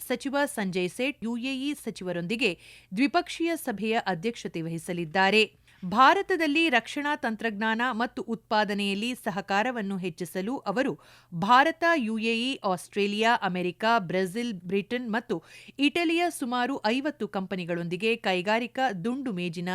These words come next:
ಸಮ್ಮೇಳನದ ಅಧ್ಯಕ್ಷತೆ ವಹಿಸಲಿದ್ದಾರೆ. ಎರಡು ಸಾವಿರದ ನಲವತ್ತೇಳರ ವೇಳೆಗೆ ದೇಶವನ್ನು ವಿಕಸಿತ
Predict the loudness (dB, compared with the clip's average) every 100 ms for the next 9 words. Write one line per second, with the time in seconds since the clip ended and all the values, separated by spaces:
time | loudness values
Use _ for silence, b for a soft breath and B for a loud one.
0 | -4 -6 -4 -2 -2 -4 -2 -2 0 -2
1 | -2 -6 -6 -10 -8 -6 -6 -6 -8 -8
2 | -4 -2 0 0 -2 -8 _ _ b b
3 | b b b 4 6 6 4 4 4 6
4 | 6 6 2 2 2 2 4 2 2 2
5 | 2 2 0 0 2 2 2 0 0 0
6 | -2 -2 -2 -2 -2 -2 -4 -2